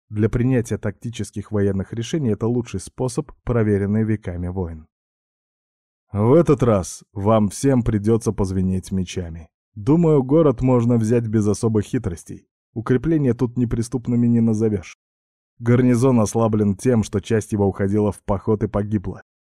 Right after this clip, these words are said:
И стражники городские не те воины, которых стоит бояться на поле боя. Бойцы оживились. Они отнеслись к предстоящему бою как к развлечению.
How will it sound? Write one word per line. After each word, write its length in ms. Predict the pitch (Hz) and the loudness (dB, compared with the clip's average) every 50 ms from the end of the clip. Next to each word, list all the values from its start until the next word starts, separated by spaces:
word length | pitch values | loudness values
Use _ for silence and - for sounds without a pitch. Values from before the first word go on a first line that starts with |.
| _ _ _ _ _ _ _ - | _ _ _ _ _ _ _ -6
И 100 | 156 151 | -6 -4
стражники 560 | - - 170 165 143 127 131 131 117 120 120 | 0 2 4 4 4 4 2 0 0 0 -2
городские 640 | 117 113 117 113 110 98 - - - 110 107 107 107 | 0 2 2 2 2 0 -2 -4 -2 0 2 4 4
не 160 | 131 156 151 | 4 2 0
те 180 | - - 107 | 0 0 0
воины, 380 | 95 92 110 143 156 156 156 147 | 0 2 2 4 4 4 2 0
которых 400 | 123 - 120 120 107 98 98 90 | -2 -4 -6 -4 -4 -4 -4 -6
стоит 280 | - - 117 110 104 98 | -6 -4 -2 -2 -2 0
бояться 460 | 101 104 104 107 113 120 117 - 113 | 0 0 2 2 2 0 0 0 0
на 140 | 107 104 95 | 2 2 0
поле 280 | - - 95 92 92 | 0 -2 -2 -2 -2
боя. 360 | 90 90 90 82 82 92 - _ _ _ _ _ _ _ _ _ - | -4 -6 -8 -8 -10 -14 -18 _ _ _ _ _ _ _ _ _ -12
Бойцы 640 | 110 104 104 98 87 85 - - - 95 92 - _ | -8 -4 -2 -2 -2 -4 -6 -6 -6 -6 -6 -6 _
оживились. 800 | - 113 98 87 95 95 92 92 90 85 82 78 - - _ _ _ _ _ _ _ _ _ _ _ _ _ _ _ _ - | -8 -8 -8 -6 -6 -6 -4 -4 -6 -6 -8 -12 -18 -20 _ _ _ _ _ _ _ _ _ _ _ _ _ _ _ _ -6
Они 280 | 104 101 104 120 143 | -2 2 2 4 4
отнеслись 640 | 156 156 - - 131 127 120 113 - 143 165 165 - | 4 2 2 0 0 0 0 0 0 -2 -2 -2 -2
к 100 | - - | -4 -8
предстоящему 840 | - - 107 98 - - - 104 101 104 104 - - 113 104 107 107 | -6 -4 -4 -6 -6 -4 -2 0 0 0 0 0 -2 -2 0 0 0
бою 320 | 110 117 131 135 120 107 95 | 0 2 2 2 4 2 0
как 360 | - - 110 104 - - _ _ | -2 -4 -8 -8 -8 -12 _ _
к 80 | - - | -8 -6
развлечению. 880 | 113 113 113 107 113 113 117 120 117 - 127 101 85 82 80 78 78 | -4 -2 -2 -2 -2 -2 -2 -2 -2 -4 -4 -4 -4 -6 -8 -12 -16